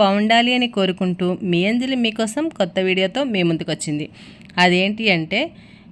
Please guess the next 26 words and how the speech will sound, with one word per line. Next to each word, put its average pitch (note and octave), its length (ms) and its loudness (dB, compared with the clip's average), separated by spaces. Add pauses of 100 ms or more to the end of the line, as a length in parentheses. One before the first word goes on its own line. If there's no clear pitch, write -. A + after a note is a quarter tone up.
(140)
ఈరోజు G#3+ 380 2 (680)
జీవామృతం A3 640 2 (220)
మొక్కలకి G3 520 -2 (220)
ఎంత E3+ 160 -2 (100)
మోతాదులో G3 560 0
వాటర్లో F#3 440 0 (100)
మిక్స్ E3+ 260 -6
చేసుకొని F3+ 460 -2 (180)
మొక్కలకి F3 460 -4
ఇవ్వాలో, E3 340 0 (100)
కొలతలేంటో F#3 720 0 (220)
అన్నీ F#3+ 260 0 (220)
వివరంగా F#3 480 0
ఈ G3 100 0
వీడియోలో F3+ 380 0
తెలుసుకుందామండి. E3+ 760 -2 (580)
ఆ G3 40 6 (100)
బాటిల్లో C4 460 2
ఉన్న B3 120 0 (120)
జీవామృతం G#3 580 0
ఒక G#3 80 -4 (100)
లీటర్ F#3+ 320 0
అండి. F3+ 200 0 (240)
దానిని A3+ 380 4 (180)
ఇరవై A3 300 4
లీటర్ల B3 380 2